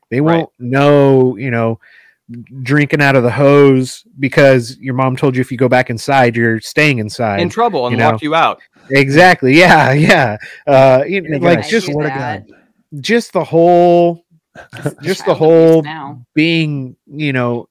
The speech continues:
Speaker 1: that age and re-, literally having the world right in front of you.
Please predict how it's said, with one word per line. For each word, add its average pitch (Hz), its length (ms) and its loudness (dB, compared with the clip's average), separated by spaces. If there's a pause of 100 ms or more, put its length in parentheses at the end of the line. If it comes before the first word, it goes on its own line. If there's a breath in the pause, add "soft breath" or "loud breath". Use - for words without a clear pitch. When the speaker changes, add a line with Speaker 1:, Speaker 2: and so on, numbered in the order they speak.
(160)
Speaker 1:
that 156 340 2
age 143 600 -2 (100)
and 120 360 -8 (1200)
re-, 147 260 2
literally 180 480 4
having 156 380 -2
the 123 80 -2
world 135 360 2
right 139 220 2
in 117 140 -8
front 139 180 -6
of 107 100 -6
you. 104 220 -10